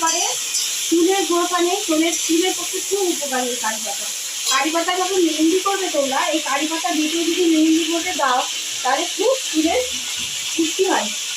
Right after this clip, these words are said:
চুলের খুব পুষ্টি হয়। আমি মেহেন্দি করার সময় যখন যদি সময় সুযোগ থাকে তাহলে কারি পাতা বেটেও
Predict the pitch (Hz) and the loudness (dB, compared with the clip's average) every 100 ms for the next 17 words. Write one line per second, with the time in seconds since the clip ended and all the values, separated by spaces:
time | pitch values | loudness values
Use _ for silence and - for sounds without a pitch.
0 | - - 311 339 359 381 285 - 311 277 | -6 -2 0 0 0 -4 -6 -6 -2 -2
1 | 233 - - - - - - - - - | -2 -4 -8 -8 -8 -6 -6 -6 -4 0
2 | 262 381 349 302 302 - 330 339 339 330 | 2 4 4 4 2 2 0 0 0 0
3 | 381 - 370 277 262 339 339 285 285 349 | 0 0 -2 -2 0 2 2 2 2 2
4 | 440 453 - 320 330 320 349 359 311 302 | 0 0 0 0 0 0 -2 -2 -2 -2
5 | 370 339 - - 262 262 285 320 294 285 | -2 -2 0 0 0 -2 -2 -2 -4 -4
6 | 349 | -2